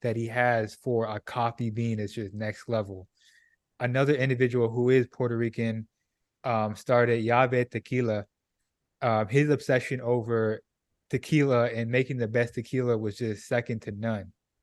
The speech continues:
right? So you have these people over here that are just solely obsessed with this thing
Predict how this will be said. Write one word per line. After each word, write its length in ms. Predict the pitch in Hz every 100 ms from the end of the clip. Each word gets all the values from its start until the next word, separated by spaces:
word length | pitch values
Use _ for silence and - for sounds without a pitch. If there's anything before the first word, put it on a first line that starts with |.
| _ _ -
right? 220 | 113 110
So 80 | 127
you 200 | 135 139
have 280 | 143 156 151
these 220 | 143 -
people 360 | 156 151 135
over 200 | 120 113
here 400 | 117 117 113 110 - _ _ _ -
that 160 | 123
are 120 | 117
just 360 | 113 127 117 - _ _ _ _ _ _ _ _
solely 640 | - 147 156 156 135 123 -
obsessed 800 | 117 107 - 151 135 113 - - 127
with 200 | 127 123
this 300 | 120 110 - -
thing 420 | 139 131 113